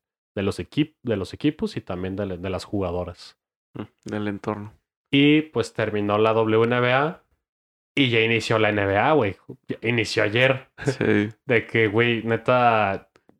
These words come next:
Speaker 1: ¿tú,
Speaker 2: An-,
Speaker 1: tú te las
Speaker 2: anun-,
Speaker 1: pe-, ¿tú sabías?
Speaker 2: anuncien, güey, no,
Speaker 1: Ajá, güey,
Speaker 2: avisen.
Speaker 1: yo así de repente,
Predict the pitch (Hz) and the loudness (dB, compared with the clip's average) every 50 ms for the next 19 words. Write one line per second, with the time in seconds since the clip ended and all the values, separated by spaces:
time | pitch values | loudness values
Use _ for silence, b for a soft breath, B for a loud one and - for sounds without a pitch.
0 | _ _ _ - 151 160 - - - - - 160 120 - 226 214 - 117 127 127 | _ _ _ 4 4 4 4 2 0 0 2 4 6 8 8 8 8 8 6 4
1 | - - - - 165 - 226 220 226 262 302 330 320 - - 107 101 101 98 101 | 4 2 0 0 2 4 4 4 4 4 0 -2 -4 -4 -2 -2 -2 0 2 2
2 | 107 127 147 147 - - 151 147 135 135 139 139 139 151 147 123 127 120 110 117 | 4 4 4 2 2 4 4 4 4 6 6 6 6 6 6 6 6 6 4 4
3 | 135 143 143 - - - - - - - 175 160 - - 143 147 156 170 175 175 | 6 6 6 6 6 6 6 6 6 6 6 6 6 8 8 8 8 8 8 8
4 | 175 180 175 151 - - 190 185 190 160 135 131 - 151 160 156 - 185 180 170 | 8 8 6 6 4 2 4 4 4 4 4 4 2 2 2 2 2 2 2 2
5 | 156 | 0